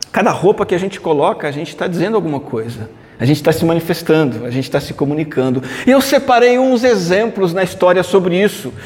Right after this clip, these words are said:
Por exemplo, no Egito, a roupa e a identidade estavam muito interligadas. Então, os faraós, eles usavam trajes simples. Não sei se você se lembra de algum filme de faraó,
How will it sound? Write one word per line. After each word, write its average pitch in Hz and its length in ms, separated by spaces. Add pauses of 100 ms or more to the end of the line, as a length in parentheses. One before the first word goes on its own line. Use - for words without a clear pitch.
(240)
Por 262 120
exemplo, 233 280
no 214 80
Egito, 180 680 (1600)
a - 80
roupa 139 840 (720)
e 139 140
a 170 40
identidade 160 1120
estavam 180 540
muito 180 460
interligadas. 120 880
Então, 175 280
os 180 140
faraós, 175 800
eles 185 240
usavam 180 520
trajes 185 480
simples. 165 720 (200)
Não - 80
sei 175 100
se - 80
você 170 240
se - 160
lembra 156 240
de 131 80
algum 147 260
filme 151 320
de 135 100
faraó, 139 540